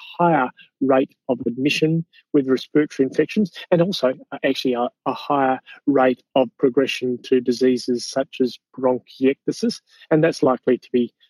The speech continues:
multifactorial, but, but it does mean that, you know, that is a group that is at increased risk, and we need to certainly be cautious in that population.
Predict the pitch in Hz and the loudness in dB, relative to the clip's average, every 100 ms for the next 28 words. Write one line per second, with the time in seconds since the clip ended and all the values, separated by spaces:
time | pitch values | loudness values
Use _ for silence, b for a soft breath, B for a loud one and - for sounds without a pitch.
0 | _ - 139 107 117 131 - 165 156 123 | _ 0 0 -2 -4 -4 0 2 4 4
1 | 123 123 131 - B 151 151 - 151 139 | 2 0 -2 -4 B 0 0 0 0 0
2 | 127 - - 135 127 123 123 127 - 123 | 0 -6 -2 0 0 0 0 -2 -2 -2
3 | 123 127 127 - 127 - 127 117 123 143 | 0 0 0 0 -2 -2 -2 -2 -2 -4
4 | - 127 135 - 147 - - B B 131 | -6 -4 -2 0 -2 -4 -14 B B -2
5 | 127 127 123 123 - 127 - B - 117 | 2 2 2 0 0 -2 -2 B -2 -2
6 | 123 120 120 147 135 - 127 - - B | 0 -2 0 0 0 0 -6 -6 -12 B
7 | - 127 131 131 - - 131 - 123 120 | -6 -4 -2 -4 -6 -8 -6 -4 -2 -2
8 | - 139 | -6 -10